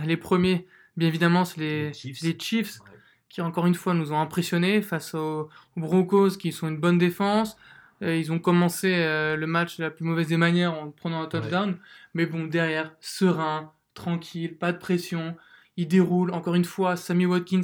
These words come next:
Speaker 1: a fait un match monstrueux.
Speaker 2: Mm.
Speaker 1: Kareem Hunt, il était là quand il fallait. C'est incroyable comment cette attaque est polyvalente, comment Mahomes,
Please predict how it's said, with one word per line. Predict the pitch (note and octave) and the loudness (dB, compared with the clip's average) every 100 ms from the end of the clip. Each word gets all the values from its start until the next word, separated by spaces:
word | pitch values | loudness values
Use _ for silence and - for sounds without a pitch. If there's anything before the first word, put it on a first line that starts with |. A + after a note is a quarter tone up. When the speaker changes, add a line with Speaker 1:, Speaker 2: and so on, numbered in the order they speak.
| F3 | -2
Speaker 1:
a | |
fait | D#3 | -10
un | D#3 | -8
match | D#3 - | -10 -4
monstrueux. | F3 E3+ - F3 F3 F3 - _ _ A2 | -4 -4 -4 0 0 -2 -8 _ _ -14
Speaker 2:
Mm. | A2 | 0
Speaker 1:
Kareem | F3+ F3 F#3+ | 4 4 4
Hunt, | F#3 F3 | 0 -2
il | E3+ | -4
était | D#3+ E3+ | -4 -2
là | E3+ E3+ D#3+ | 0 0 -2
quand | E3+ | -2
il | F3 E3+ | -2 -2
fallait. | F3 E3+ E3+ F3 _ _ _ _ | -4 -4 -4 -8 _ _ _ _
C'est | - G3+ | -6 2
incroyable | G#3+ G#3 G3 G3 F#3+ | 2 2 0 0 -2
comment | F3+ E3+ | -4 -2
cette | - E3+ | -4 -4
attaque | F3 F#3+ F#3 | -2 -2 -4
est | F3 | -8
polyvalente, | - F#3 F#3 F3 E3+ F3+ - | -2 0 2 0 0 -2 -6
comment | E3+ E3 E3 | -6 -4 -4
Mahomes, | D#3+ E3 F3+ F#3+ | -2 0 2 2